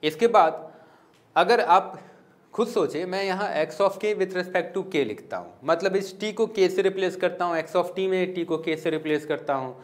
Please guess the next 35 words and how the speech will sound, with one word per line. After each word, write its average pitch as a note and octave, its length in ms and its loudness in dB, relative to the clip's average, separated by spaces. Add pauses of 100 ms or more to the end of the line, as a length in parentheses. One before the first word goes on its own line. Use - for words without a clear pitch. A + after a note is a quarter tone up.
(300)
तो B2+ 80 -2
वेव B2 220 -2
फॉर्म C3+ 160 2
में D3 100 -8
कोई D3 120 -4
change C3 260 -6
होगा B2+ 240 -6
क्या? - 240 -12 (180)
बिल्कुल G#2+ 280 -6
नहीं, G2+ 140 -14 (1000)
क्योंकि F3+ 160 4
अगर G#3 180 6
मैं G#3+ 160 4
variable F#3 340 6
replacement F#3 480 0
इधर D#3+ 200 2
भी F3 100 -2
करता E3+ 280 -2
हूँ, D#3+ 120 -4
same F#3 220 0
variable E3 360 0
मैं D#3 180 -2
इधर C#3 180 -2
भी D#3+ 120 0
replace D#3+ 340 -2
करता D#3+ 280 -2
हूँ D3 120 -4
function D3+ 280 -6
के D3+ 160 -4
inside, D3+ 440 0 (200)
तो A#2+ 80 -6
graph A#2 300 -2
तो D#3+ 80 0
वही G3 160 2
रहेगा। F#3 340 0